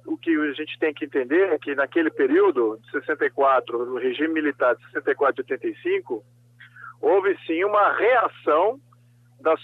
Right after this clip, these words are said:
forças de segurança contra o terrorismo político. Que isso que ninguém conta, essa história do terrorismo político praticado por agentes,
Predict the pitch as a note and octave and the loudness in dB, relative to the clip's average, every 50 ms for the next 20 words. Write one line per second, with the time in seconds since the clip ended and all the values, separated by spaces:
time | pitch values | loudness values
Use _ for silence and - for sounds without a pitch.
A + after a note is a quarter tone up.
0 | - - E3+ F3 G3 G3+ E3+ - - D3+ B2 C3 D#3 - - F#3 F3 D#3 D#3 C3+ | -4 0 2 4 4 4 2 0 -2 -4 -4 -4 -4 -4 -2 -2 0 2 2 2
1 | C3+ D3 D#3+ F3+ - A3 G3+ - - D#3+ E3+ F#3+ F3+ A3+ G#3 - A3 G#3+ G3 A#3+ | 4 2 2 0 -2 -4 -6 -2 0 2 2 2 2 0 -2 0 0 2 2 4
2 | A3 G3+ G3+ G#3 G#3+ A3+ A3 - - E3+ F3 F3+ F3 E3 - - B2 G#2+ - - | 4 4 4 2 2 -2 -8 -6 -2 0 2 2 2 0 -4 -10 -12 -14 -14 -16
3 | - _ _ _ _ _ _ _ _ - - _ _ _ - C#3 C3 D3 D3+ - | -20 _ _ _ _ _ _ _ _ -20 -20 _ _ _ -8 -4 -2 -2 -2 -2
4 | - - F#3+ G3 G3 F3+ F#3+ A3 A3+ - G#3+ F3 F3 E3+ - C#3+ A#2 - - A2+ | -4 -4 -2 0 0 2 2 0 2 2 2 2 2 2 2 0 -2 -2 -4 -12
5 | - - C#3 B2 A#2+ A#2+ A#2+ A2+ A#2+ B2 - D3+ C#3 D3 D3+ C#3+ D3 D3+ D#3 D#3+ | -6 0 2 2 4 4 2 0 -2 -2 -2 0 2 2 2 2 2 0 -2 -2
6 | - F3 D3+ C#3 D3 D3 - - - F3 E3+ - - - D#3 D3+ D3+ D#3+ E3 D#3+ | -2 -2 0 0 0 -4 -4 -4 -2 -2 -2 -2 -4 -2 0 2 2 2 0 -2
7 | - E3+ F3 F3 E3 C#3 B2 C3+ C#3+ D#3 F3 - _ | -2 0 2 2 2 0 0 0 0 -2 -2 -4 _